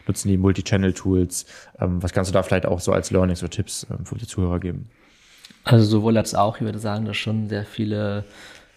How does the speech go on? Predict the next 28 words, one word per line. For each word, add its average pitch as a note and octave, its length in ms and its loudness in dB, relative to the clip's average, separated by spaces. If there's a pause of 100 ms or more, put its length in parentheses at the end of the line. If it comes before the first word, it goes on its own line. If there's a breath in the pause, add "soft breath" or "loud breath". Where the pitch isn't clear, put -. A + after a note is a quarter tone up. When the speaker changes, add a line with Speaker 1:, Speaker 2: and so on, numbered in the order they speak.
(100)
Speaker 2:
ähm, G#2 160 4
Konnektoren G#2+ 420 4
benutzt A2+ 380 2
werden, A#2+ 360 4
so. B2+ 280 -2 (240 loud breath)
Das - 140 -10
Thema G#2+ 220 -2
A G2+ 100 0
P A2 160 -6
I F#2+ 200 0
ist A2 120 -4
aber G#2 220 -6
trotzdem G#2 480 -4
auch G2 240 -4
für, G#2 580 -2 (120)
ähm, G2 320 -6
tatsächlich G2+ 340 -8
auch - 100 -6
relativ G2 420 -4
große A#2 460 -2
Marken, A#2+ 280 0
die A#2+ 40 -8
jetzt A#2 180 -8
beim A2+ 140 -8
Stammtisch A#2 400 -10
dabei A2+ 380 -4
waren, A#2 180 -4
ein A2+ 480 -6